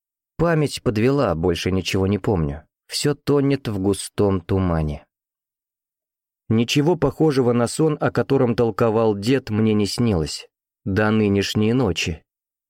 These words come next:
Так это и есть сон потомков Хьюэла Дата? Ломать голову бесполезно. К тому же мои размышления были прерваны приходом посетителя, моего русского приятеля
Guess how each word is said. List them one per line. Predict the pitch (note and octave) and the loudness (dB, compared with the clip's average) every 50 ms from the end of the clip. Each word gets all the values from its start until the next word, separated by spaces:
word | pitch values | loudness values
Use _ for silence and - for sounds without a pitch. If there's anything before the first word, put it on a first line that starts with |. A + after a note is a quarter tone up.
| _ _ _ _ _ _ _ _ _ _ | _ _ _ _ _ _ _ _ _ _
Так | - G#2 G2+ F#2+ - G#2+ | -2 -2 -2 0 0 -2
это | G2+ - - - | -2 0 0 0
и | G2+ G2+ G2+ G2+ | 2 2 2 2
есть | G#2+ C#3 F#3 F#3 - - - - - | 2 0 -2 -4 -6 -12 -14 -12 -10
сон | - - - G#2 F#2 F2+ E2 | -8 -4 -2 -2 0 -2 -2
потомков | - F#2+ F#2+ E2+ - G2 F#2 F2 E2 - F#2+ - - - | -2 -4 -4 -2 0 -2 -2 -2 -2 -4 -6 -6 -6 -16
Хьюэла | - - - G2+ G2 F#2+ F#2 F2+ F#2 F#2 F#2 F2 | -14 -8 -2 0 2 2 2 4 4 2 2 2
Дата? | E2 F#2 E2+ D#2+ - E2+ D#2+ - _ _ _ _ _ _ _ _ _ _ _ _ _ _ - - | 2 0 0 0 -2 -6 -6 -6 _ _ _ _ _ _ _ _ _ _ _ _ _ _ -4 -2
Ломать | A#2 D#3+ G3 A3 A3 D#3+ A2+ | 0 0 2 0 0 0 0
голову | A2 C3 D#3 C3 G#2 G2 F2+ | 0 0 2 2 2 0 0
бесполезно. | F2 - - - G2 F#2 F2+ F2+ D#2 D#2 D#2 C#2+ D2 - _ _ _ _ _ _ _ _ _ _ _ _ _ _ _ - | -2 -2 -2 0 0 2 2 2 0 0 -4 -8 -8 -14 _ _ _ _ _ _ _ _ _ _ _ _ _ _ _ -12
К | - | -6
тому | - F3 F#3+ G#3 G#3+ | -2 0 2 2 2
же | F3+ D3+ | 2 2
мои | C3 C#3 D3+ D3+ | 2 2 2 2
размышления | C#3 A#2+ A2 C3 C3+ C3+ - F#3+ G3 F3+ D3+ C3+ | 2 2 0 0 -2 0 2 2 2 4 2 2
были | A#2 A#2+ D3+ C#3 B2 | 2 2 2 2 0
прерваны | B2 - C3 D3+ E3+ D#3+ D3+ D3+ D3 D3+ C#3 | 0 0 0 2 2 2 2 0 0 0 0
приходом | - A#2 A2 - - D#3 C#3+ C#3+ C3+ B2 | -2 -2 -2 0 0 0 2 0 0 0
посетителя, | C#3 C3+ - D#3+ C#3+ - G#2+ G2 - D#2+ D2 D2+ D2+ D2+ - - | -2 -2 -2 -2 -2 0 -2 -2 0 0 -2 -2 -4 -6 -8 -6
моего | - B2+ D3+ E3 D#3+ D3+ C#3 | -2 0 2 2 2 2 2
русского | C#3 E3 D#3+ - - C#3 C3 | 2 0 -2 0 0 0 0
приятеля | A2+ - A#2 A2 A#2 D3 D3+ - D3+ C#3 C#3+ C#3 | 0 0 0 0 2 0 0 0 0 0 0 -2